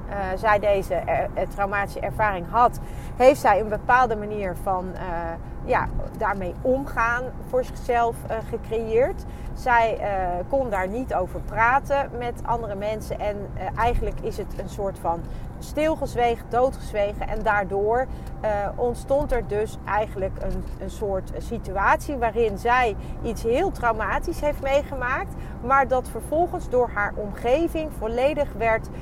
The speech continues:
genegeerd en weggeduwd. En, eh, wat er vervolgens ook gebeurde, was dat haar omgeving eigenlijk, ehm, wilde compenseren voor dat leed wat haar was aangedaan, door haar continu op een bepaalde manier aandacht te geven.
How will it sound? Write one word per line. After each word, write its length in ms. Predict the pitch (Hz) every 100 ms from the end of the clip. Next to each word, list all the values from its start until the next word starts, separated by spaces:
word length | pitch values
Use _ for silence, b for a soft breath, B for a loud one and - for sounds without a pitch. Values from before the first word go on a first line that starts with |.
| B
genegeerd 800 | - 269 254 240 - 247 240 240
en 140 | -
weggeduwd. 720 | 202 185 - 160 160 143 147 - B B B
En, 340 | 254 269 269 254
eh, 100 | - 208 196 185
wat 240 | 247 254
er 80 | 220
vervolgens 520 | 214 - 254 233 190 -
ook 280 | 302 392
gebeurde, 480 | - 202 185 175 185
was 240 | 226 262 226
dat 200 | 220 -
haar 240 | 185 190
omgeving 720 | 180 175 175 185 214 254 320 392 B B B B
eigenlijk, 640 | 226 247 262 226 202 240 302 -
ehm, 280 | 233 214 208 196 202
wilde 380 | 247 247 196 -
compenseren 880 | - 247 190 180 - 277 370 285 202
voor 260 | - 208 190
dat 120 | 170
leed 380 | 180 214 247 220
wat 160 | 175 -
haar 240 | 175 180
was 180 | 160 -
aangedaan, 760 | 160 190 214 226 233 269 359 - B B -
door 400 | 247 294 330 302
haar 380 | 190 233 247 247 - -
continu 500 | 285 320 - 226 240
op 240 | - -
een 120 | 208
bepaalde 460 | 214 208 180 185 190
manier 340 | 202 185 170 -
aandacht 460 | - 381 247 - -
te 80 |
geven. 540 | 180 175 165 151 -